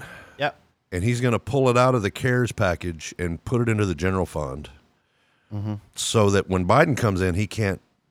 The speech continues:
Speaker 2: he can't do anything with that money. They've gotta pass new legislation at that point. The money's just basically gone. You just shorted the original cares Act by half a trillion dollars, basically, is what you did.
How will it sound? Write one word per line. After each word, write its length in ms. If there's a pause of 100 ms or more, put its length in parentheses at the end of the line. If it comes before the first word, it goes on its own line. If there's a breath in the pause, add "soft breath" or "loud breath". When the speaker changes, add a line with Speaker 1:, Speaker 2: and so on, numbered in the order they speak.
(120)
Speaker 2:
he 100
can't 240
do 120
anything 260
with 100
that 160
money. 220
They've 160
gotta 160
pass 280
new 300
legislation 680
at 80
that 180
point. 240 (460)
The 80
money's 240
just 180
basically 380
gone. 520
You 120
just 180
shorted 560
the 120
original 720 (400)
cares 380
Act 380 (1000)
by 140
half 260
a 40
trillion 400
dollars, 340
basically, 440
is 140
what 160
you 60
did. 280